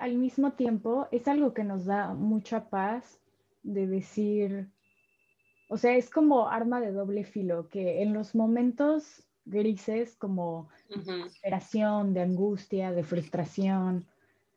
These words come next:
Speaker 1: como el sentir que hay, hay alguien que nos está cuidando,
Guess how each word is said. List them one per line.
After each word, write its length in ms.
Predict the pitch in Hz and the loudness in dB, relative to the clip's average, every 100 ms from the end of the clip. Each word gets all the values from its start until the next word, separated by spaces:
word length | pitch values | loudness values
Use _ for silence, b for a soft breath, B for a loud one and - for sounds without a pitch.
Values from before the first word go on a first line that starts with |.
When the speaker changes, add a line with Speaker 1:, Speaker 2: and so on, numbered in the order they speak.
| _ _ _ _ | _ _ _ _
Speaker 1:
como 420 | 220 196 196 196 | -2 2 4 4
el 240 | 220 214 | 6 4
sentir 640 | 196 208 208 208 247 277 294 | 2 -4 -4 -2 -2 -2 -2
que 260 | 233 196 | -4 -4
hay, 480 | - 202 208 208 202 - | -6 -6 -6 -8 -8 -4
hay 200 | 220 226 | 0 2
alguien 380 | 220 214 240 | 0 0 -2
que 100 | 240 | -2
nos 220 | 180 175 180 | -4 -4 -8
está 640 | - 208 202 196 190 - - | -4 -2 0 2 0 -4 -6
cuidando, 760 | 214 196 190 190 185 165 151 | 0 0 0 2 2 0 -2